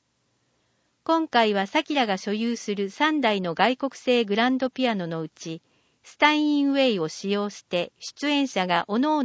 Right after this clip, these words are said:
の演奏を披露します。二月二十七日日曜、十三時開演、十二時三十分会場。サキラ大ホールで。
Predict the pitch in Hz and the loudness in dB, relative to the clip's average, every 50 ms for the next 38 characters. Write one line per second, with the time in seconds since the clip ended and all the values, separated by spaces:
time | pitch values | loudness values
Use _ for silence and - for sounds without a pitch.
0 | 214 185 170 160 156 160 180 220 240 - - - 220 214 202 196 202 - - 226 | -2 -2 -2 -4 -2 -2 0 -2 -2 -4 -4 -2 0 0 0 -2 -2 -4 -4 -2
1 | 214 190 170 - - - 156 151 160 - - - _ _ _ _ _ _ _ _ | 0 0 -2 -4 -4 -8 -8 -8 -8 -10 -12 -20 _ _ _ _ _ _ _ _
2 | _ _ _ _ _ _ _ _ _ _ _ _ _ _ _ _ _ - 247 254 | _ _ _ _ _ _ _ _ _ _ _ _ _ _ _ _ _ -2 0 2
3 | 269 302 311 - 330 311 302 311 294 - 254 226 208 185 175 175 190 202 208 208 | 2 2 2 0 0 0 0 0 0 -2 -2 -2 -2 -2 -2 -2 0 -2 -2 -2
4 | 202 196 - - 185 175 180 185 202 202 - - - 240 240 233 208 180 165 151 | -4 -6 -6 -8 -8 -6 -4 -4 -4 -4 -4 -8 -6 -4 -2 0 0 0 0 -2
5 | - - _ _ - 226 262 294 294 - 320 302 285 247 - 180 - - 185 180 | -4 -8 _ _ -2 -2 -2 0 0 0 0 2 2 0 -2 -4 -6 -4 -2 -2
6 | 185 190 185 175 165 165 165 160 170 175 - _ _ _ _ _ _ _ _ _ | 0 -2 -2 -4 -4 -6 -6 -10 -12 -14 -18 _ _ _ _ _ _ _ _ _
7 | _ - 240 277 302 311 320 311 254 214 196 - 226 226 254 254 - 277 254 _ | _ -4 -2 0 0 0 0 -2 -2 -4 -4 -2 0 0 0 0 -2 -4 -8 _
8 | _ - 175 165 165 156 - 180 196 208 190 - - 185 175 170 165 156 160 - | _ -8 -6 -6 -6 -6 -4 -2 -2 -2 -2 -4 -2 0 2 2 2 0 -2 -6
9 | _ _ _ _ _ _ _ _ _ _ _ - 302 294 - 285 240 214 190 170 | _ _ _ _ _ _ _ _ _ _ _ 0 0 0 0 0 -2 -2 0 2
10 | 170 196 240 254 - - 262 247 220 185 165 - 151 143 - | 2 2 2 2 0 0 0 0 0 0 -4 -8 -10 -10 -12